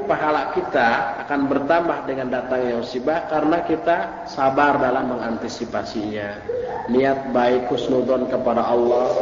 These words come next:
kemudian semakin memacu kita untuk meningkatkan ibadah. Itulah,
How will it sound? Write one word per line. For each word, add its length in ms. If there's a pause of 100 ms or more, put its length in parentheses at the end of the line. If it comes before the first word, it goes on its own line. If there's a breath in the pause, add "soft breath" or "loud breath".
(280)
kemudian 320
semakin 560
memacu 480
kita 400
untuk 160
meningkatkan 560 (160)
ibadah. 320
Itulah, 400